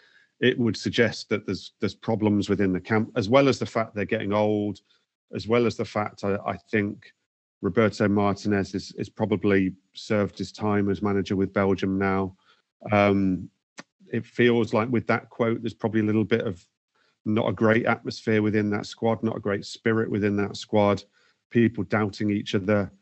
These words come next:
um, big injuries, obviously Lukaku being a problem for them. Yeah, that they've, that it really doesn't look like they're gonna go anywhere. I mean, it, to be honest, if they were to get to the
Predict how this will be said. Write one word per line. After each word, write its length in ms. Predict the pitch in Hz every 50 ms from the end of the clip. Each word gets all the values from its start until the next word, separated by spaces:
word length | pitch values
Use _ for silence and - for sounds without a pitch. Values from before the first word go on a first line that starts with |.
| _ _ _ _ _ _ _ _ _ _ _ - -
um, 580 | 104 101 98 98 95 92 92 92 90 92 - - - -
big 160 | - 113 98 117
injuries, 520 | 113 110 107 92 101 110 110 104 95 107
obviously 360 | 104 92 101 92 - - 104
Lukaku 560 | 98 95 92 - 110 107 104 101 - - 101
being 220 | 90 104 101 98 98
a 40 | 85
problem 440 | - - 107 98 - 104 98 95 90
for 300 | - - 107 101 98 95
them. 340 | 98 98 98 98 95 95 - _ _ _ _ _ _ _ _ _ _ _ _ _ _ -
Yeah, 240 | - 110 120 127 123
that 240 | 110 110 98 - -
they've, 240 | 117 117 110 - - _ _ _ _ _ _ _ _ _ _ _ - - _
that 220 | - 117 110 98 113 _ _ -
it 160 | 131 113 104 - _ _ _ _ - - - - _ - -
really 360 | 147 123 123 143 147 135 123
doesn't 220 | - 120 98 131 139
look 120 | 123 120
like 160 | 120 117 117
they're 100 | 117 113
gonna 180 | 92 117 113 104
go 200 | 92 - 120 127
anywhere. 280 | 147 135 110 98 92 92
I 40 |
mean, 160 | 98 110 107 110
it, 160 | 107 - -
to 100 | - 113
be 120 | 110 117
honest, 260 | 120 131 127 - -
if 140 | 117 101 -
they 200 | - 117 117 120
were 180 | 113 107 110 98
to 120 | - 120
get 160 | 117 113 - -
to 60 | -
the 320 | 110 107 107 107 - -